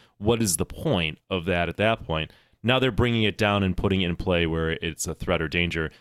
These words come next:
And I think older games did that even in more so, like, classic games would have the pop bumper be more of a threat or, uh, something not just tucked away in the back.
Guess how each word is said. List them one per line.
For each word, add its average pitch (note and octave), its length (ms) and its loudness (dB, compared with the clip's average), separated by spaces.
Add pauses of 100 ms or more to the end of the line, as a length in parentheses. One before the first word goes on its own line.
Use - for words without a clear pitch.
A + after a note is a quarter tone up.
(200)
And D3 80 2
I D3+ 40 2
think F#3 140 2
older E3+ 280 2
games F2 300 0
did F2+ 140 0
that F2 180 2
even E2 360 -2
in F2+ 180 -2
more A2 240 2
so, E2+ 240 0
like, E2 160 -2
classic F#2 680 -2 (100)
games C#2 460 -6 (400)
would E2 120 -4
have E2+ 160 0
the D2+ 80 -6
pop D#2+ 280 0
bumper D2+ 220 -8
be D2+ 200 -8
more D#2 160 -6
of D2 80 -10
a C#2+ 40 -8
threat D2+ 300 -6
or, D2 320 -8
uh, - 200 -8
something D2+ 380 -12 (520)
not F#2+ 220 -2
just - 200 -4
tucked F#2 220 -4
away D#2 160 -6
in D2+ 80 -8
the C#2+ 80 -10
back. C2+ 400 -6